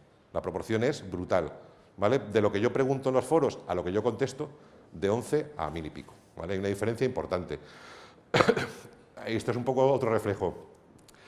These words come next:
Estos perfiles que te crean, además, en wordpress punto org, si no os habéis dado de alta alguna vez, algunos utilizáis WordPress o plugins de WordPress o temas de WordPress, ¿no?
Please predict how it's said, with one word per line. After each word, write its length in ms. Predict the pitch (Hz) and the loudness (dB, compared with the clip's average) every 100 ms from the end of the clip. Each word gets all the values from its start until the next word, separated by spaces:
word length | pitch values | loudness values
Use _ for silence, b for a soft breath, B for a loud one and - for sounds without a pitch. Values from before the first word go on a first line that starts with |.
| B B B | B B B
Estos 220 | 147 208 | 2 4
perfiles 400 | 208 170 190 180 | 6 6 6 4
que 100 | 165 | 4
te 120 | 160 - | 2 6
crean, 280 | 185 170 | 6 8
además, 460 | 165 156 170 180 180 | 6 6 6 4 2
en 140 | 123 110 | 0 2
wordpress 240 | 110 156 | 4 2
punto 220 | 160 160 | 0 2
org, 400 | 170 156 165 160 160 | 2 2 2 0 -2
si 160 | - 107 | -6 -4
no 80 | |
os 80 | 123 | 2
habéis 440 | 139 131 139 123 131 | 4 6 6 4 6
dado 300 | 127 127 113 | 4 4 4
de 100 | 117 | 4
alta 200 | 120 117 | 6 4
alguna 240 | 113 113 | 2 2
vez, 120 | 123 131 B B B | 2 0 B B B
algunos 320 | 101 110 139 | 2 4 4
utilizáis 400 | 143 120 110 110 | 4 0 2 2
WordPress 440 | 95 85 120 131 110 | 2 0 2 2 2
o 80 | 90 | 2
plugins 320 | 107 101 95 | 2 2 0
de 80 | 101 | -2
WordPress 560 | 80 - - 127 117 | -2 -4 0 0 0
o 60 | 90 | -4
temas 260 | 101 98 87 | -2 -2 -2
de 60 | |
WordPress, 420 | 85 78 107 107 | -2 -2 0 0
¿no? 120 | 101 | 0